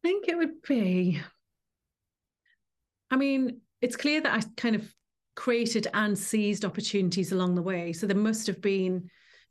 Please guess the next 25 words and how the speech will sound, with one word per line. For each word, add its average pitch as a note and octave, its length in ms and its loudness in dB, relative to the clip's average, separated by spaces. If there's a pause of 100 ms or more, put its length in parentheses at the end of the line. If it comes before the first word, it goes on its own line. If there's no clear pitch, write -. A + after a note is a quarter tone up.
(800)
a F#3 180 -2
sort - 280 -4
of - 460 -8
boldness G3+ 760 0
and G3 140 2
a F#3 60 0
fearlessness F#3+ 680 0
to G3+ 80 -8
some G3+ 160 -2
of F3+ 60 -2
those F#3+ 220 0
decisions. F#3+ 760 -4 (520)
So A#3 140 0
I - 20 2
suppose A3+ 640 0
it's G#3+ 400 -2
tempting A#3 460 0
to F#3+ 100 -4
think, F#3 240 -2
"Oh, G3 80 -2
I F#3+ 100 0
would F#3+ 140 0
probably F#3+ 280 0
just F#3+ 260 -6
say, F3+ 380 0